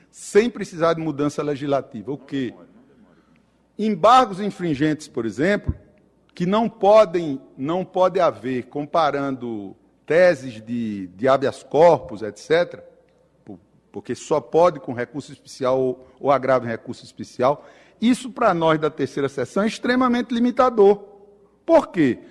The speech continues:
Porque quando o caso chega pra nós em recurso especial ou em agravo em recurso especial, ele já foi decidido centenas de vezes em habeas corpus. Então,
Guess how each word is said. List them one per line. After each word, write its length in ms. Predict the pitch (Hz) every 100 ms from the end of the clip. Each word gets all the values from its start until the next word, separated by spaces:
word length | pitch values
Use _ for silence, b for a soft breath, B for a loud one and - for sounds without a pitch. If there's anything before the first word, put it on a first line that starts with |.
| B
Porque 280 | - 240 240
quando 400 | - 277 285 285
o 40 |
caso 380 | 247 226 226 202
chega 340 | 185 - 170 156
pra 240 | - 143
nós 460 | 120 117 110 - -
em 140 | 196
recurso 400 | 202 202 202 -
especial 580 | 165 180 165 - 139 131
ou 80 | 165
em 80 | 185
agravo 360 | 139 131 127
em 20 |
recurso 260 | 117 - 113
especial, 540 | - 104 - 160 185 B B B
ele 220 | 240 254
já 160 | 220 262
foi 200 | - 240
decidido 520 | 240 - 214 196 254
centenas 640 | - 269 269 - 269 277
de 100 | 262
vezes 340 | 220 226 240 202
em 60 |
habeas 340 | 233 226 226 -
corpus. 440 | 185 208 202 156
Então, 340 | 190 220 277